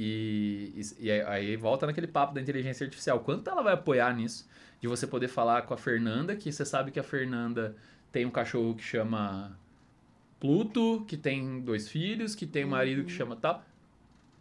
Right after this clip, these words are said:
Speaker 1: Todos esses dados na mão de um bom vendedor
Speaker 2: Nossa,
Speaker 1: é
Speaker 2: é
Speaker 1: ouro.
Speaker 2: ouro.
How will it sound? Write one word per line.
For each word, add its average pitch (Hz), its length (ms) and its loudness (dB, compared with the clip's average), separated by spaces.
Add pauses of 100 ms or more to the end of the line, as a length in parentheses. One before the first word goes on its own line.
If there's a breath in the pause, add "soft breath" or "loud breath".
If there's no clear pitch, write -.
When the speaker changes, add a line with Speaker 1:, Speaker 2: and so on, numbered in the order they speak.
(180)
Speaker 1:
Todos 220 320 4
esses 180 220 0
dados 139 240 6
na 139 100 2
mão 127 220 0
de 127 60 -2
um 123 120 -2
bom 117 200 2
vendedor 113 640 0 (160)
Speaker 2:
Nossa, 170 360 -8
Speaker 1:
é - 40 4
Speaker 2:
é 311 40 4
Speaker 1:
ouro. 339 220 4
Speaker 2:
ouro. 196 320 -2